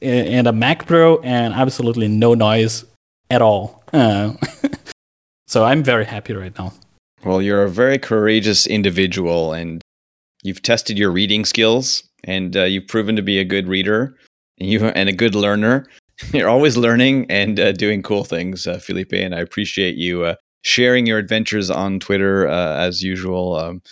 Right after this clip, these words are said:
Speaker 2: it helps. We, we can, we can applaud from afar.
Speaker 1: Yeah, I think maybe one day I will probably try to write a few articles about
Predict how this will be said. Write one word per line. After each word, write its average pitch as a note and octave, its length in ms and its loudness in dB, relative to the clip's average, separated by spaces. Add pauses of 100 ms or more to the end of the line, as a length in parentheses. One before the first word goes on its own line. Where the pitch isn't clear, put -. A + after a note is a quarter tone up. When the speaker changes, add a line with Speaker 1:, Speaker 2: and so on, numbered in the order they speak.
(400)
Speaker 2:
it - 60 -14
helps. - 520 -6
We, F#2 240 -10
we F#2 80 -14
can, F#2+ 460 -8
we - 100 -12
can G2 140 -4
applaud G2 480 -2
from F#2+ 180 -6
afar. F2 540 -6 (320)
Speaker 1:
Yeah, A3+ 240 2
I D3 100 2
think E3+ 200 4
maybe D#3+ 300 6
one D3+ 280 4
day C3+ 260 4
I - 20 6
will C3+ 240 4
probably C3+ 680 4 (100)
try B2 260 0
to B2 380 0 (400)
write A2 460 2
a B2 40 -8
few A2+ 280 -2
articles A2 480 0
about G2+ 480 0